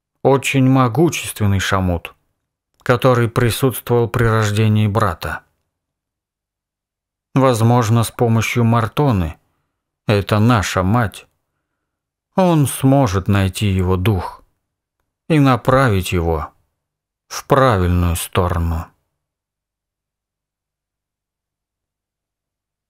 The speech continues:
Эйла знала, что не это было главной причиной его возвращения на родину –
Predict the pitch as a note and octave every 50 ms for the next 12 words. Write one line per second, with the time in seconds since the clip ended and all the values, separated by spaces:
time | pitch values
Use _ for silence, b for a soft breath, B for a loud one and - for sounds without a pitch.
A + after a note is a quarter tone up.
0 | _ _ _ _ _ - - D#3 G3 A3 A3 G#3+ G#3 F#3 F#3 G3+ A3 A3+ G#3 E3+
1 | A2+ F2+ - - - G#2+ G2+ G2+ A2 B2+ C#3 - - - D#3+ F#3 D#3+ A#2+ - A#2
2 | G2+ G2+ A2 G2+ G2+ G2 F2+ G#2+ G#2 G#2+ G2+ G2 G2 F#2+ F#2+ F#2 - G2+ G2+ F2+
3 | - - F3+ F3+ E3+ D3+ C3 B2 A#2 A2+ A2 G#2 A2 G2 G#2+ G#2 G#2 F#2+ - -
4 | - G#2+ G2+ G2 G2+ G2+ G#2+ A2+ A2+ G#2+ G2 F2 F2 F2 E2 E2